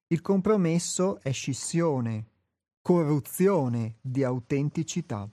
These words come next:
E qui andiamo quindi ad altre due parole, diciamo, molto forti, la scissione e la corruzione. La scissione perché nel momento in cui rinuncio a qualcosa di vero, di autentico,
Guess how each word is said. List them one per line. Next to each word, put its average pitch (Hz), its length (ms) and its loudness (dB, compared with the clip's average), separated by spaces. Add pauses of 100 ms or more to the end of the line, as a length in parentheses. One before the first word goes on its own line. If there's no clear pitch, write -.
(380)
E 156 100 0
qui 190 160 0
andiamo 135 400 0
quindi 131 240 -2
ad 123 80 0
altre 123 300 -4
due 135 320 -2 (240)
parole, 123 560 0
diciamo, 110 340 -6
molto 131 360 -4
forti, 107 680 -6
la 131 160 -2
scissione 117 960 -2 (420)
e 143 80 -4
la 156 140 2
corruzione. 113 1000 -4 (520)
La 131 120 0
scissione 143 800 0
perché 127 540 -4
nel 131 120 -2
momento 151 400 0
in 147 80 0
cui 143 220 0
rinuncio 143 560 0
a 110 40 -2
qualcosa 120 600 -2
di 117 120 -2
vero, 135 540 -2
di 127 100 -2
autentico, 127 840 -4